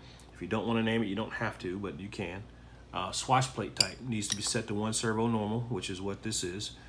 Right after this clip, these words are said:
Uh, right now it's set to normal, as you can see on the bottom, that's one servo.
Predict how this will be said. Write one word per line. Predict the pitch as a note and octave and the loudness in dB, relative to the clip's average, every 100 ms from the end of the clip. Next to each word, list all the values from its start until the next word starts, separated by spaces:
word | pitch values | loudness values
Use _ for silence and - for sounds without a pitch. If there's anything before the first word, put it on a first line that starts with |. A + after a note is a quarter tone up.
| - - - | -18 -18 -6
Uh, | G2 F#2 F2+ F2+ - | 0 2 2 0 -2
right | G2+ G#2 F#2+ | -2 0 2
now | A2 G#2 G#2 | 2 2 2
it's | G2+ | 0
set | - G2+ | 0 -2
to | - | 0
normal, | G2+ G2+ G2+ A2+ - | 4 4 4 0 -4
as | F2 | -10
you | |
can | F#2+ | -6
see | - | -4
on | F#2+ | -2
the | G2+ | 0
bottom, | F#2+ F2+ F#2 | 0 0 -2
that's | F#2 - | -4 -4
one | F#2 G2+ | -4 -4
servo. | G#2 F2+ E2+ | -4 -4 -4